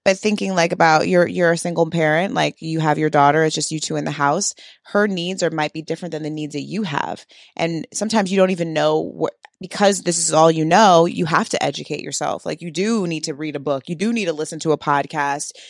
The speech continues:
You do need to tap in with, you know, and, and get different perspectives, because what works for you might not work for Indy. You know, and, like, you might see it start to play out, like, and any mother might see it just play out, like, "Oh, well, this really worked for me, but for some reason it's not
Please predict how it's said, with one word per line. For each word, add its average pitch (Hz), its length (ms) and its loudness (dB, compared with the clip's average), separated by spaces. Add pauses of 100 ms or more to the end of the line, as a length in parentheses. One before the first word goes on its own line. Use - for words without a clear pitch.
(120)
You 165 60 -14
do 214 100 -4
need 220 140 0
to 165 80 -8
tap 156 340 0
in 156 240 0
with, 151 180 -6 (300)
you 170 80 -8
know, 160 100 2
and, 156 200 -2
and 165 160 -4
get 170 200 2
different 175 280 -2
perspectives, 170 680 -2
because 170 380 -2 (320)
what 170 160 6
works 214 260 2
for - 100 -8
you 240 280 -6
might 202 160 -2
not 185 180 -2
work 196 180 -6
for - 120 -4
Indy. - 480 -6 (500)
You 196 120 -4
know, 185 180 4
and, 180 160 0
like, 180 200 -2
you 196 100 -4
might 202 220 2
see 233 220 0
it - 100 -2
start 190 200 -2
to 190 60 -8
play 196 240 0
out, 226 380 4
like, 160 340 -2
and 160 180 -6 (220)
any 277 220 2
mother 160 240 2
might 156 120 0
see 165 120 -4
it 156 40 -6
just 156 120 -6
play 160 120 2
out, 147 80 4
like, 156 160 -2
"Oh, - 140 4
well, 180 120 2
this 240 180 -2
really 220 120 -2
worked 185 220 -4
for 170 100 -6
me, 202 180 -4
but 175 120 -2
for - 80 -8
some 196 240 -4
reason 202 220 0
it's 151 140 -6
not 170 260 2